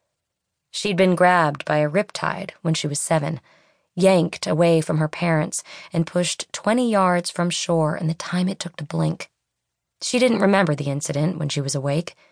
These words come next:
but it surfaced often in her dreams, the suddenly hostile water reaching up to grab her and drag her down.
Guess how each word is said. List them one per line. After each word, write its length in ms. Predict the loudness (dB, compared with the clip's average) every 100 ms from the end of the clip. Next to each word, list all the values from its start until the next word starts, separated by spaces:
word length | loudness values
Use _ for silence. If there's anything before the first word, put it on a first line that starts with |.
| _ _ _ -8
but 100 | -4
it 120 | -2
surfaced 600 | 0 -2 0 -2 -2 -2 0
often 500 | 0 0 -4 -2 0
in 120 | 0
her 100 | -2
dreams, 500 | 0 -2 -2 -4 -8 _ _ _ _ _ _
the 60 | -6
suddenly 460 | -2 0 2 0 0
hostile 600 | 0 0 0 0 0 0
water 460 | 0 0 0 -2 -6 -16 -12 -2
reaching 400 | -2 -2 -2 -2
up 160 | -2
to 100 | -6
grab 400 | -8 -4 -2 -2
her 100 | -2
and 140 | -2 0
drag 300 | 0 0 0
her 100 | -2
down. 400 | 0 0 -2